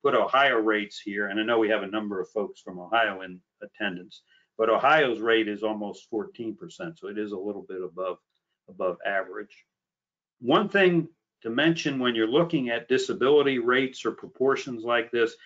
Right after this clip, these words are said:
it's important to look at the age category. If we were to look at the age group of sixty-five and above, that overall rate is probably thirty-three to forty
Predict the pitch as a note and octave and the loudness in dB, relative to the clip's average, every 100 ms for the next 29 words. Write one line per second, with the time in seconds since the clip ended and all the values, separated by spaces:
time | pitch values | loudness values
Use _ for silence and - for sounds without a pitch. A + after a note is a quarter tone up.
0 | - _ - A2 A2+ G#2 C3+ C3+ A#2 A2+ | -20 _ -8 -6 -6 0 2 2 0 -2
1 | A2 A#2 - F#2+ - - G#2+ G#2 F2 - | 0 0 0 -4 -4 -2 0 0 -2 -12
2 | _ _ _ - F#2+ F2 F2 - F#2+ G2 | _ _ _ -4 -2 -2 -8 -8 -10 -12
3 | _ _ _ _ _ _ _ G#2 C3+ D3 | _ _ _ _ _ _ _ -2 4 6
4 | C#3 A2+ A#2+ D3+ C3+ A2+ A#2+ G2 - - | 6 6 4 2 2 0 0 -2 -4 0
5 | C3 B2+ A2+ B2+ B2 G#2+ F#2 - C#3+ - | 0 0 0 0 0 -2 -4 -2 -2 -4
6 | - A2 - A#2 A2+ G#2+ G2 F2+ D#2+ A2+ | -8 -8 0 4 4 2 -2 -6 0 2
7 | C#3+ E3+ E3 _ _ _ _ _ - B2 | 4 2 -4 _ _ _ _ _ -4 -2
8 | C3 C3+ C3+ B2 A#2 A#2 A2 A2 C3 B2+ | 2 2 4 4 4 4 4 2 2 2
9 | - F2+ - - C3+ B2+ G#2 G2+ F#2+ - | -2 -10 -10 0 0 2 -4 -4 -8 -14
10 | _ _ _ - A#2 A2 G2+ - A2 G#2+ | _ _ _ -4 -2 -2 -4 -6 -4 -2
11 | G#2 G2 F2+ - A2 G#2 G2 F2+ | -2 -6 -6 -2 -2 -2 -4 -10